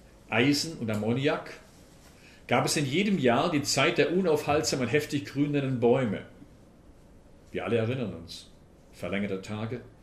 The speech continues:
helleren Himmels, Änderungen der Luft, des gewiss kommenden Frühjahrs. Noch lesen wir in Büchern von dieser gefeierten Jahreszeit. Und doch sind schon lange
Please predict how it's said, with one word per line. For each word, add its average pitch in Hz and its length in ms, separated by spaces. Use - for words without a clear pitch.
helleren 107 300
Himmels, 123 540
Änderungen 139 520
der 117 120
Luft, - 280
des 120 200
gewiss 143 500
kommenden 143 400
Frühjahrs. 110 640
Noch 147 220
lesen 165 360
wir 160 120
in 131 140
Büchern 143 520
von 120 140
dieser 120 240
gefeierten 135 640
Jahreszeit. 120 800
Und 127 160
doch 185 140
sind 196 180
schon 143 160
lange 185 360